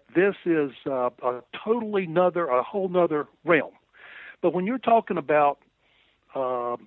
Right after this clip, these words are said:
oh, let's take, uh, valves for, say, service water, which doesn't do much other than supply water to various places. You know, if,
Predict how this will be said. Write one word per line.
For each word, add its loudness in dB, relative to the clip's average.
oh, 4
let's 0
take, -2
uh, -2
valves -2
for, 4
say, -2
service -4
water, -2
which 4
doesn't 0
do 0
much -2
other 2
than -8
supply 0
water -2
to -14
various -2
places. -6
You -6
know, 0
if, -6